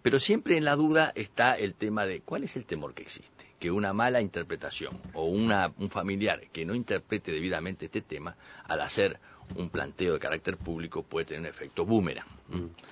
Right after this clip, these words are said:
Speaker 1: Entonces, cuando hay una conciencia muy grande como en España, eh, la ley funciona en forma, digamos, muy ágil. ¿Por qué? Porque el español ya de por sí, como caso del Uruguay que va camino a eso, tiene una gran conciencia de lo, la importancia que tiene la donación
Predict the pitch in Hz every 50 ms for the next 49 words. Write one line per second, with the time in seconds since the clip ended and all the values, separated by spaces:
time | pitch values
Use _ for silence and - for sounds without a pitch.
0 | - - - - 95 95 92 92 87 - - - - - - - 101 98 98 92
1 | 120 170 202 196 170 - 139 120 110 - 127 120 - 123 101 104 101 95 92 104
2 | 101 85 78 73 69 69 73 76 - - - 85 76 71 78 90 101 - _ _
3 | _ _ _ _ - 69 73 76 90 95 92 92 104 117 107 - - 110 101 82
4 | - - 87 95 104 98 - - 78 80 90 104 101 - - - - - - -
5 | - 73 80 80 - - - - - - - - - 85 87 90 101 101 92 -
6 | - - - - - - - - - - - - 104 107 107 - - 180 143 -
7 | - 90 80 - - 73 73 - - - 69 73 90 117 143 139 113 92 78 73
8 | 73 - - - - - - 113 90 82 90 - _ _ _ - _ - 85 76
9 | 69 - - - 101 - - 80 76 71 69 71 76 92 90 90 - 73 85 98
10 | - 85 76 90 95 95 90 73 67 - - - 80 - - 92 92 104 98 90
11 | 87 87 95 113 113 - - 87 82 71 - - 90 92 98 95 - 87 80 73
12 | 73 73 - - 80 76 - 73 73 78 - 95 98 95 98 78 73 67 - 87
13 | 90 80 71 78 95 90 82 - - 78 69 71 69